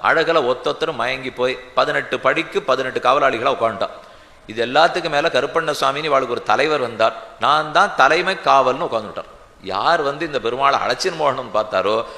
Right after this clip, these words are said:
அவர் தான் இன்னைக்கு இருந்து ரட்சித்து கொண்டிருக்கிறார். ஐப்பசி மாசம் சுக்ல பட்சத்தில் துவாதசி திதியில் ரொம்ப ஆச்சரியமான உற்சவம் அந்த ஊர்ல நடக்குது.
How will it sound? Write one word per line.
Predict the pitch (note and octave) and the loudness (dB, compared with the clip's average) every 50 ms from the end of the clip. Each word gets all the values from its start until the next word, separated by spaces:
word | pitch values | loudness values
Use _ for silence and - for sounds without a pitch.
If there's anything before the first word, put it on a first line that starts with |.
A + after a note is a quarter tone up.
| - - - | -18 -12 -6
அவர் | G2+ G#2+ G#2+ A2+ A2+ | -2 0 0 0 2
தான் | G#2+ - E3 | 2 2 2
இன்னைக்கு | E3+ D3 C#3 C#3+ D#3 D3+ - E3 | 2 0 -4 -6 -6 -4 -2 -2
இருந்து | C#3+ B2 B2 C3 | -2 -2 -2 -2
ரட்சித்து | C3+ G#2 F#2 - - D#3 C#3 - C3 A#2+ | -2 -2 -2 -2 -6 -8 -6 -6 -6 -6
கொண்டிருக்கிறார். | - G#2+ G#2 G2+ F#2 F2+ - G2 G#2 A#2+ - - - - - - | -6 -4 -4 -4 -4 -2 0 0 0 0 0 -2 -8 -16 -10 -4
ஐப்பசி | - G#2 A#2 A2+ - - - A2 - - | -4 -4 -4 -4 -4 -4 -4 -4 -4 -4
மாசம் | F#2+ F#2+ G2+ A2 A#2 - - C3+ D3+ D#3 - - - - - - | -2 0 2 2 2 2 0 -2 -2 -4 -8 -16 -14 -10 -8 -8
சுக்ல | C#3+ - - - C3+ A#2 | -8 -8 -6 -2 0 0
பட்சத்தில் | F#2+ F#2 F2+ - - - B2 A#2+ - - C#3 D3+ - - - - - | 2 0 -2 -2 0 0 0 0 -2 -4 -6 -6 -6 -10 -20 -12 -4
துவாதசி | F2 G2 A2 C#3 C#3+ C#3+ C3+ A#2+ - B2 G2+ - - | 0 4 4 4 4 2 -2 -2 -4 -6 -8 -10 -10
திதியில் | - G2+ F#2 - C3 A#2 G#2+ F#2 D2+ - - - - - - | -12 -10 -6 -4 -2 -2 -2 -2 -4 -8 -14 -20 -20 -12 -8
ரொம்ப | - G2+ A2 B2+ C3 A#2+ | -6 -6 -4 -2 -2 -2
ஆச்சரியமான | F2+ E2 F2+ G#2+ A#2+ - - - C3 C3+ C3 C3 C3+ C#3 C#3 D3+ D#3 | 0 0 0 0 0 0 0 -2 -2 -2 -2 0 2 2 4 2 2
உற்சவம் | D3+ A#2+ A2+ A2+ - - C3+ C#3+ B2+ | 0 -2 -4 -4 -2 0 0 0 0
அந்த | A2 G#2 G#2 | 0 -2 -4
ஊர்ல | A2+ B2 B2 | -2 -2 0
நடக்குது. | G#2+ G2 F#2+ F#2 - - - | 0 0 -2 -2 -4 -6 -8